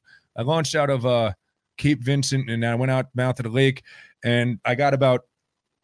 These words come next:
six miles out, and all of a sudden I'm like, "Man, it ain't calm anymore. It's getting rough," right? And I get out to the spot, and I'm like, "Dang, dude, we're on, like, four footers," and they're catching fish, right?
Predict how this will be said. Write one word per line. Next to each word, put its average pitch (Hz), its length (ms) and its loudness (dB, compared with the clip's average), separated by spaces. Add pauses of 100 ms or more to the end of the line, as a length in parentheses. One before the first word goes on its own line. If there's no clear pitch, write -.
(440)
six - 380 0
miles 143 420 6
out, 156 200 8
and 117 80 -4
all 143 120 4
of 139 60 4
a 113 40 4
sudden 160 240 0
I'm 123 100 -2
like, 104 120 -6
"Man, 151 180 0
it 147 80 0
ain't 135 120 -2
calm 156 220 0
anymore. 107 280 -4
It's 110 80 -8
getting 98 220 -4
rough," 123 380 2
right? 135 240 0
And 104 120 -12
I 107 60 -4
get 120 140 -2
out 131 200 2
to 123 60 -8
the 110 80 -8
spot, 123 340 2
and 110 100 -6
I'm 101 80 -8
like, 90 180 -12
"Dang, 131 280 -2
dude, 123 140 -2
we're 147 120 0
on, 139 60 0
like, 98 160 -4
four 139 220 -2
footers," 143 400 -2 (380)
and 117 100 -2
they're 156 100 4
catching 143 360 2
fish, 147 380 2
right? 131 220 2